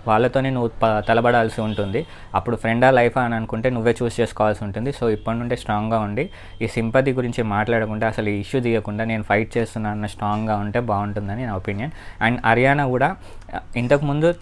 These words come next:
తన మీద వేరే ఒపీనియన్ ఉండేది, but ఇప్పుడు చాలా ఒపీనియన్ చేంజ్ అయిపోయింది. And అరియానా ఫ్యాన్స్ కూడా నాకు కామెంట్ చేస్తున్నారు కాబట్టి నేను వాళ్ళకు కూడా చెప్తున్నాను.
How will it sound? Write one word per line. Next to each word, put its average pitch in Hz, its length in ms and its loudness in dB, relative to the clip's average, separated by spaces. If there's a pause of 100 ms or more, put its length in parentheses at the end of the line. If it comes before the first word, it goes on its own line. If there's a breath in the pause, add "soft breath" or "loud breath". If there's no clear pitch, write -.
(300)
తన 123 100 4
మీద 123 160 2
వేరే 120 300 6
ఒపీనియన్ 120 400 2
ఉండేది, 110 280 0
but 127 180 2 (160)
ఇప్పుడు 151 280 2 (120)
చాలా 123 400 8
ఒపీనియన్ 127 360 0 (100)
చేంజ్ 117 140 0
అయిపోయింది. 110 460 -2 (120)
And 104 240 -2
అరియానా 123 200 0
ఫ్యాన్స్ 117 280 -2
కూడా 123 160 -2
నాకు 117 240 -6
కామెంట్ 117 340 -2
చేస్తున్నారు 110 300 -2
కాబట్టి 107 260 -4
నేను 107 180 -4
వాళ్ళకు 101 220 0
కూడా 113 160 0
చెప్తున్నాను. 104 460 -4